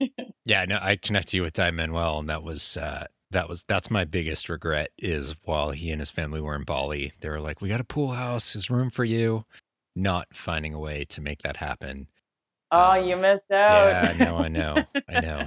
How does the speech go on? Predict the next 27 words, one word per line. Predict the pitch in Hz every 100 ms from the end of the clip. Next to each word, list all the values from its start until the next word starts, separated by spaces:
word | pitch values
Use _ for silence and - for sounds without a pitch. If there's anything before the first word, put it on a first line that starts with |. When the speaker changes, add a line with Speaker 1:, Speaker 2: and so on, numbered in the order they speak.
| -
Speaker 2:
Now | 92 98
I'm | 98 107
gonna | 98 85
have | 85 -
to | 78
move | 80 78 78
there, | 78
and | 78
he'll | 85
have | 78 73
to | -
come | - 78 73
visit. | 76 - - _ - _ _ _ -
Poor | - 73
me. | 78 73 - -
Speaker 1:
I | 208
don't | 226 226
think | 214
he'll | 202 180
complain | 175 170 151
about | 135 131 -
that. | - -
Speaker 2:
Yeah. | 120 113 208 262 -
Speaker 1:
<laughs> | 277 285 254 -
Speaker 2:
Yeah, | - 90 - 85 82 - _ _ _ 107
yeah. | 95 87
Um, | 80 76